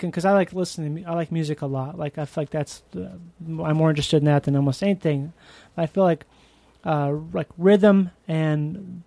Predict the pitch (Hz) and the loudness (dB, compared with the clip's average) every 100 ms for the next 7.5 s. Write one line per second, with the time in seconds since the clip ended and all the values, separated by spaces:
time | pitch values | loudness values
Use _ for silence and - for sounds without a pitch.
0 | - - 202 214 202 170 160 160 156 175 | -8 2 6 6 8 6 6 2 0 -8
1 | 175 175 180 175 160 156 - 156 180 175 | -4 2 2 4 2 2 -4 0 2 4
2 | 165 135 _ _ _ _ _ - 180 180 | 2 -4 _ _ _ _ _ 0 2 2
3 | 170 - 180 170 156 156 143 156 156 147 | 0 -2 -2 0 -2 -2 -2 -2 -2 0
4 | 151 147 151 - 147 - 185 180 _ 156 | 0 -2 -2 -2 -6 -8 -14 -14 _ -10
5 | - - 147 156 135 - 220 214 202 190 | -10 -8 -4 -4 -4 2 4 6 6 4
6 | 185 175 _ - - - 156 143 139 143 | 2 -4 _ -20 -20 -8 -2 0 0 -2
7 | 180 151 139 156 185 | -4 -4 -4 -6 -10